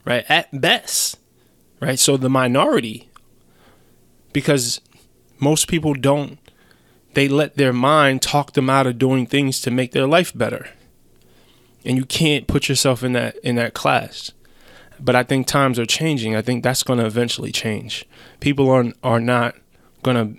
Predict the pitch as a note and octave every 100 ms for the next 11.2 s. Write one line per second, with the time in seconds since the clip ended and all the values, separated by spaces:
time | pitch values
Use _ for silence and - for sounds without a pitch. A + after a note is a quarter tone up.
0 | - B2+ C3 B2 A#2+ B2+ - _ _ _
1 | _ _ - A#2+ A#2 A2 - - A#2+ A#2+
2 | - A2 G#2+ - B2+ A#2+ A2 A2 A#2 A#2+
3 | A2 B2 A#2 A2+ A2 - G#2+ A#2+ G#2+ G#2+
4 | - - - - - _ _ A#2 A2 A#2+
5 | A2+ - _ _ _ _ _ _ - -
6 | _ - C3 C3 C3+ C#3 C#3+ C3+ D3 A2+
7 | G2 - _ _ _ B2 B2 B2 B2+ C3+
8 | C3 B2+ A#2 A#2 A#2+ C3+ A#2 A2 B2 -
9 | _ _ _ _ _ - _ _ - A#2
10 | A2+ A2+ A2+ A2 A2 - B2 - C3 B2+
11 | A#2